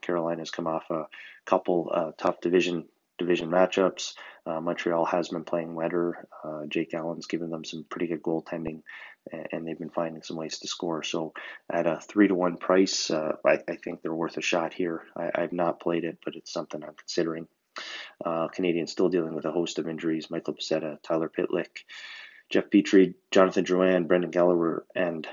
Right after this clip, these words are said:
Ryan Poehling, uh, all on their injury report. Jesper Kotkaniemi and Ethan Bear, uh, are out, along with Jordan Martinook for Carolina.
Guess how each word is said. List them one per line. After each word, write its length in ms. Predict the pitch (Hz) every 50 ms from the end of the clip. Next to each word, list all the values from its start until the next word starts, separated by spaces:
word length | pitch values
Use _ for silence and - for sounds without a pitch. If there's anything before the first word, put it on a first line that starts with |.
| - - -
Ryan 280 | 87 82 80 78 73 -
Poehling, 360 | - 92 87 85 82 78 80 - - -
uh, 140 | 80 78 - -
all 320 | - 85 82 78 78 - -
on 160 | 78 80 80
their 160 | 80 78 78
injury 220 | 80 80 78 85 82
report. 380 | 78 - - 95 95 92 87 - _ _ - - - - - - - - - - _
Jesper 280 | - 90 - - - -
Kotkaniemi 680 | - 87 82 - - 90 82 82 87 90 90 90 90 85
and 100 | 80 80
Ethan 260 | 80 - 80 78 78
Bear, 340 | 80 82 85 82 80 80 - - - -
uh, 280 | - 82 80 80 78 78 - - - - - _
are 260 | - 87 85 - -
out, 300 | 90 95 98 92 - - -
along 260 | 82 80 78 80 82
with 180 | 80 78 - -
Jordan 340 | - 87 78 73 71 76
Martinook 440 | 78 80 85 80 - - 82 78 73 - - -
for 120 | - 80
Carolina. 540 | - - 82 78 76 73 78 85 87 78 -